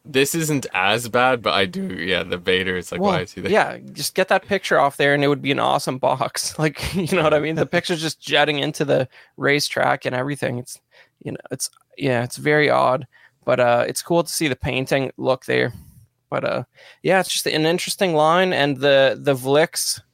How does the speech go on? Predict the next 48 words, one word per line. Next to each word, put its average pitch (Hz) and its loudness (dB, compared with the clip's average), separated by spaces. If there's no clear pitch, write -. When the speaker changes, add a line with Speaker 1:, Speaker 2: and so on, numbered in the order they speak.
Speaker 2:
keeps 151 -2
it 156 -2
relevant. 135 2
Once 143 0
in 165 0
a 151 4
while, 139 2
you'll 143 2
see, - -2
a, 135 0
a 147 2
few 202 -6
years 151 2
ago, 143 4
somebody 139 0
bought 135 2
a 131 4
lot 123 2
of 123 -4
garbagey 143 2
looking 139 0
loose 131 -4
toys 123 0
from 131 -2
Brazil 123 0
for - -8
five 127 0
dollars, 120 0
and 127 -8
there 131 -2
was 135 -2
one 135 0
of 123 -6
them - -10
in - -8
there, 110 -2
just 147 -12
a 135 2
loose 131 -4
one. - -8
But, 139 0
I 143 4
mean, 135 -6
it's 160 -8
just 185 2
a 127 0
pile 139 0
of 131 -2